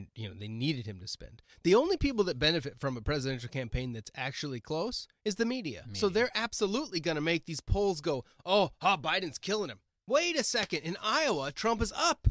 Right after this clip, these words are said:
Speaker 1: Oh, and the local people are up in Iowa, too." I heard today at church this morning, someone was saying, "Oh, yeah, it's looking good. It's looking like Trump's gonna take Iowa now." Holy cow, you guys are just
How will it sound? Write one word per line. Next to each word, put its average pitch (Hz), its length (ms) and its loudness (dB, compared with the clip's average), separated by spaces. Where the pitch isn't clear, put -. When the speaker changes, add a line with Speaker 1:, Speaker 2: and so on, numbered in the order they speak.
Speaker 1:
Oh, 190 320 -2
and 147 120 -8
the 135 60 -10
local 185 380 0
people 151 320 -2
are 123 80 -4
up 123 160 0
in 117 80 0
Iowa, 113 320 -4
too." - 200 -4
I 269 80 -6
heard 359 160 -4
today 226 360 0
at 160 120 -6
church 302 300 -6
this 226 180 -6
morning, 269 320 -6
someone 214 360 0
was 175 140 0
saying, 160 340 -2
"Oh, 180 160 4
yeah, 180 340 2
it's 151 180 -6
looking 180 280 -4
good. 165 240 0
It's 139 160 -8
looking 170 180 0
like 147 200 0
Trump's 165 280 0
gonna 147 200 -2
take 151 260 -6
Iowa 127 340 -6
now." 101 260 -16
Holy 285 400 -2
cow, 247 280 -6
you 214 120 -6
guys 294 260 -6
are 175 60 -2
just 180 340 -8